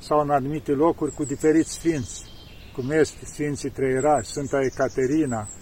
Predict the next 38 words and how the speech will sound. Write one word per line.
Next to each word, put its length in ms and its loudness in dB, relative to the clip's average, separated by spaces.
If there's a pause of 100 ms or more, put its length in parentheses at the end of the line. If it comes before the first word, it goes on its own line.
(260)
și 120 -12
mulți 360 -4
alți 200 2
sfinți. 520 -8 (760)
Și 120 -16
în 80 -4
felul 380 4
ăsta 200 2
o 100 2
să 120 -4
avem 280 -2
și 160 -10
ajutor, 540 2 (520)
iar 160 2
copiii 480 2
în 80 -2
momentele 540 -2
grele 380 4
la 140 0
examene 560 0
au 160 4
unde 220 -4
să 200 -6
uita 260 0
acolo 360 2
la 120 0
icoană 420 0
și 200 -8
cer 220 0
ajutorul. 600 -4 (1700)
Da, 220 -4
dragilor, 600 0 (600)
luați 340 2
aminte 420 -2
la 140 0
ce 160 -6
v-am 200 -2
spus 380 -4